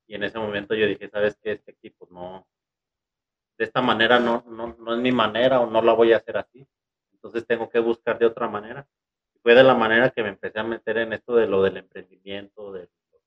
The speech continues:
podcasts, de los libros y todo eso. Y fue de la manera que empecé a, a crear esa chispita. Porque yo en el principio no decía, "¿Sabes qué? Voy a meterme en lo del emprendimiento. Simplemente voy a escuchar esto, voy a leer para reforzar los conocimientos de administración".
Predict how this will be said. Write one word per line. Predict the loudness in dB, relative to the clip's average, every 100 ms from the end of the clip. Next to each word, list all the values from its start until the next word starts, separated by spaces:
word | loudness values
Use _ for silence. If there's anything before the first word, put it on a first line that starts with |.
| _
podcasts, | -20 -20 -18 -16
de | -16
los | -18 _
libros | -4 0 0 -4
y |
todo | -4 -2 -2
eso. | -4 _ _ _ _ _ _
Y | _
fue | 4
de | 6
la | 6
manera | 2 -2 0 0
que | -4
empecé | -10 -12 -8 -4
a, | -2 -4 -8
a | -16 _
crear | -6 0 0
esa | 0 -4 -16
chispita. | -20 -18 -18 -18 _ _ _ _ _
Porque | -8 0
yo | 4
en | 4
el | 2
principio | -4 -4 -2
no | -2
decía, | -2 -4
"¿Sabes | -4 -4 -4
qué? | -8 -6
Voy | 0 0
a | 0
meterme | -8 -12 -12
en | -8
lo | -8
del | -8 -10
emprendimiento. | _ _ _ _ _ _ _ _ _ _ _ _
Simplemente | -18 -6 -4 -4 -4 -2
voy | 4 6
a |
escuchar | 4 2 -14 -4 0
esto, | 0 0 2
voy | 4 6
a |
leer | 6 4 0 _ _ _ _ _ -2
para | 2 4 2 -2 _ _ _
reforzar | -8 -6 -4 -2 0
los | 0
conocimientos | -2 -6 -8 -12 -10 -4 2
de |
administración". | 2 0 -12 -10 -8 -6 -8 -8